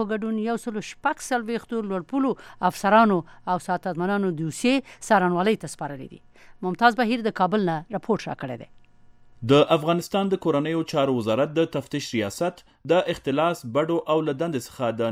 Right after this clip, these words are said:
Speaker 2: ناوړې ګټې اخیستنې په تور د څلورو جنرالانو په ګډون د کورنیو چارو وزارت د یو سلو شپږ څلوېښتو افسرانو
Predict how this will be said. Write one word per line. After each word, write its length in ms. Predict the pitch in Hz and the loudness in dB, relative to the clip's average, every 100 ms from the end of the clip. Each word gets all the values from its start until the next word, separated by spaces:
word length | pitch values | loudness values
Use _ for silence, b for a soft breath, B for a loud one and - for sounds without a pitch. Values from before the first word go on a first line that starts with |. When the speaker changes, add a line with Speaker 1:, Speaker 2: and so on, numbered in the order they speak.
| 113 | -2
Speaker 2:
ناوړې 280 | 127 156 123 | 0 0 0
ګټې 180 | 117 123 | -2 -4
اخیستنې 400 | 107 113 - 120 101 | -8 -12 -6 -4 -6
په 120 | 101 | -8
تور 180 | 151 175 147 | -4 -4 -2
د 120 | 165 165 | -4 -4
څلورو 360 | - 151 180 135 117 | -4 -2 -2 -2 -2
جنرالانو 440 | 110 104 117 117 101 | -4 -2 -2 -4 -6
په 100 | 104 | -6
ګډون 220 | 104 147 160 | -4 -4 -2
د 100 | 151 - | -4 -2
کورنیو 360 | 123 117 117 110 | -4 -2 -4 -4
چارو 200 | 113 107 104 | -4 -4 -4
وزارت 420 | 101 107 147 135 | -6 -4 -4 -2
د 100 | 139 | -4
یو 120 | 143 143 | -4 -6
سلو 200 | - 139 - | -6 -8 -8
شپږ 180 | - 156 - | -10 -10 -6
څلوېښتو 420 | 113 113 - 95 | -4 -4 -4 -8
افسرانو 420 | - 101 107 110 | -6 -6 -4 -6